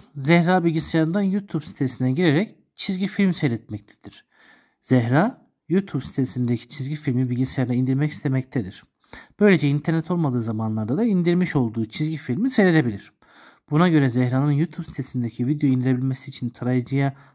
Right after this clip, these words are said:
hangi programı indirmesi gerekmektedir? A. Ansiklopediler, B. Eklentiler, C. Arama motorları, D.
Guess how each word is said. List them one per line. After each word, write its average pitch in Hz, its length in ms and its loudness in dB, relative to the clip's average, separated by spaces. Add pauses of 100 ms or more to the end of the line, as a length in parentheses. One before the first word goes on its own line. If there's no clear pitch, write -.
hangi 214 360 2
programı 135 360 2
indirmesi 117 440 -4
gerekmektedir? 107 840 -8 (380)
A. 135 240 4 (480)
Ansiklopediler, 120 960 -4 (380)
B. 123 380 0
Eklentiler, 117 840 -6 (340)
C. 127 200 4 (160)
Arama 120 320 0
motorları, 110 680 -6 (280)
D. 175 300 2